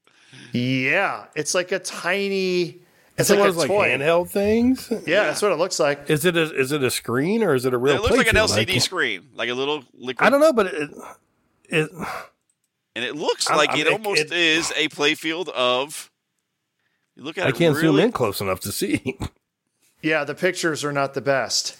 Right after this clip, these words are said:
Speaker 1: Let me, let me look up Rem-, Remco or Remco, RoboCop. Let's see. Handheld Museum. There it is. Electronic pinball. It has real tilt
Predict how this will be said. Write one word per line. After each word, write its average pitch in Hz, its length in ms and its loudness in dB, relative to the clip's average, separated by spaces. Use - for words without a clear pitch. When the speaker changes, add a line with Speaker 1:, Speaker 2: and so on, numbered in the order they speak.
Speaker 1:
Let 160 40 -2
me, 175 100 0
let 170 140 2
me 175 80 0
look 180 200 0
up 160 160 0
Rem-, 151 280 -2
Remco 170 760 2
or 120 380 -2
Remco, 147 920 -2
RoboCop. 147 920 0
Let's 151 200 0
see. 123 440 -4
Handheld 185 560 -2
Museum. 170 600 -2
There 185 180 2
it 151 80 0
is. 160 560 0
Electronic 175 540 0
pinball. 190 340 0
It 151 60 -2
has 151 200 -2
real 165 400 2
tilt 170 380 0